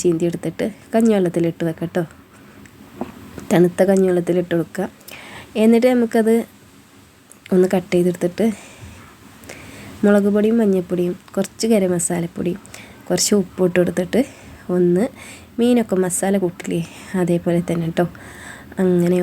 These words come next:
ഒന്ന് മസാലയൊക്കെ ഒന്ന് കൂട്ടി വെക്കാം. മുളക് പൊടി, മഞ്ഞൾപ്പൊടി, പിന്നെ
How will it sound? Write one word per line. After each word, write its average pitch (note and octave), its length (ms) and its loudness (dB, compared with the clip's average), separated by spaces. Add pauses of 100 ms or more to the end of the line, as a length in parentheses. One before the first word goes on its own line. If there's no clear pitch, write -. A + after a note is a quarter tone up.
ഒന്ന് F3+ 220 2 (760)
മസാലയൊക്കെ G3 460 0
ഒന്ന് E3+ 160 0
കൂട്ടി F3 240 -4
വെക്കാം. - 280 -8 (400)
മുളക് F3+ 300 2
പൊടി, F#3 200 0 (580)
മഞ്ഞൾപ്പൊടി, A3 480 0 (640)
പിന്നെ F3+ 260 2